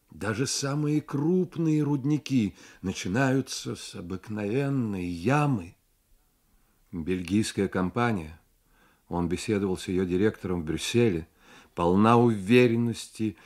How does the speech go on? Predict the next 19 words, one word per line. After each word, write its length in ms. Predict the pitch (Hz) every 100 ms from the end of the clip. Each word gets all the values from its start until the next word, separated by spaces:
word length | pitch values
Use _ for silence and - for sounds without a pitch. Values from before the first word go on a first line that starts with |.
| -
и 100 | 92
ей 220 | 92 104
надо 340 | 110 117 120 123
только 400 | - 117 120 120
одно — 500 | 113 113 104 85 73 _ _ _ _
получить 640 | 90 101 107 - 123 117 127
от 120 | 117
своего 480 | - 101 107 110 120
агента 600 | 110 90 113 120 - 113
на 140 | 110
месте 520 | 107 107 120 - -
подтверждение, 1120 | 117 123 110 - 120 120 110 107 123 104 95 85
что 360 | - _ 98
дробилку 1000 | 95 98 104 92 82 113 127 117 - 131
можно 760 | 127 104 107 123 104 113 117 110 - -
использовать 800 | 107 - - 123 117 98 110 101
в 60 |
здешних 560 | 95 82 98 107 107 95
условиях. 720 | 104 - 104 92 80 82 -